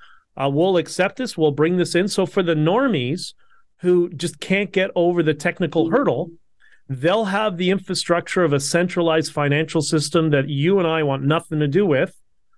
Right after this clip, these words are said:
but they'll have it. And the rest of us will be able to self-custodial, and then everybody's happy.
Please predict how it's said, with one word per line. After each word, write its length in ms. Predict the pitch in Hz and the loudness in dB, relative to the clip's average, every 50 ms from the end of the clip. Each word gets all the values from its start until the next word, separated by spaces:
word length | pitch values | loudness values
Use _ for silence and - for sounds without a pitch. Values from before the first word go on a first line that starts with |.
| _ _ _ _ _ | _ _ _ _ _
but 200 | - 160 143 139 | -4 -4 -2 2
they'll 200 | 160 165 190 202 | 2 2 2 2
have 300 | 156 131 131 127 120 117 | 0 -2 -2 -2 -2 -2
it. 180 | 143 196 240 233 - _ _ _ _ _ _ _ _ _ _ _ | -2 -4 -4 -6 -8 _ _ _ _ _ _ _ _ _ _ _
And 140 | 190 180 196 | -4 -2 0
the 80 | 196 185 | 0 0
rest 260 | 208 254 277 277 - | 2 0 0 0 -2
of 140 | 226 180 185 | -2 0 0
us 160 | 180 175 - | 0 0 0
will 160 | 180 170 165 | 0 0 0
be 180 | 151 170 170 170 | 2 2 2 4
able 140 | 165 156 156 | 2 2 2
to 100 | 147 135 | 0 -2
self-custodial, 1160 | - - - 160 160 160 - - - 156 - - - 214 226 240 214 156 131 123 151 190 - _ _ _ _ _ | -2 0 0 0 0 0 -4 -2 -4 -2 -2 -2 -2 0 0 2 2 0 0 -2 -4 -6 -8 _ _ _ _ _
and 160 | - 208 233 240 | -4 0 0 2
then 100 | 247 247 | 2 2
everybody's 440 | 254 247 254 240 247 247 254 202 | 2 0 0 0 0 -2 0 0
happy. 400 | 240 247 262 262 - 127 120 - | 0 0 -2 -2 -4 -8 -10 -10